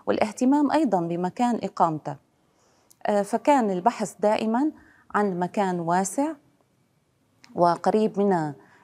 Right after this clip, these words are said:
الجوامع، آه، لدور الأذان وصوت تلا-،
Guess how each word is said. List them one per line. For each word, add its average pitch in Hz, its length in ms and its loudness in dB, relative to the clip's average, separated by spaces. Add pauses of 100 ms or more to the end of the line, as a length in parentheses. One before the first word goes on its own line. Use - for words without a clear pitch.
(140)
الجوامع، 185 760 2 (380)
آه، 180 320 -2
لدور 180 600 0
الأذان 190 640 0
وصوت 175 600 -4
تلا-، 202 340 0